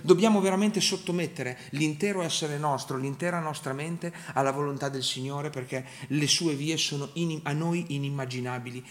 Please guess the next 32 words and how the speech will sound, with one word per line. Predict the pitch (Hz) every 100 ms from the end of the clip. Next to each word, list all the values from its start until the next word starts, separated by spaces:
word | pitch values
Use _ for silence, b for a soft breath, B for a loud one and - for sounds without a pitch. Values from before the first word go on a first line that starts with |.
| B
a | 143
noi | 160 165
precluse, | 151 147 139 127 127 B 143
esattamente | 160 190 185 190 202 208 202
come | 175 160
grande | - 170 151 131 117 117 - B B
è | 139
la | 135
distanza. | 131 - 147 131 127 139
Pensiamo | 147 - 196 160 143 B
a | 139
quei | 139 151
numeri | 165 180 135 120 - B B B
che | 147 131 - -
vi | 147
dicevo | 143 160 143
prima, | 131 170 139 123 123
diciassettemila | 127 143 143 - 156 - 143 131 127 120
anni | 120 127 127 127 - -
a | 127
sessantamila | - 127 - 143 139 127 131 127
chilometri | 123 120 131 123 -
orari, | 113 117 117 120 - B B B B
per, | - 131 131 127 - - -
a | 143 131
sessantamila | - 147 151 160
chilometri | 156 156 151 143
orari | 143 160 156
al | 135 120
secondo, | - - 123 113 120 127 - B B B B -
per | 127
raggiungere | 113 113 107 110 110 110 110 110 110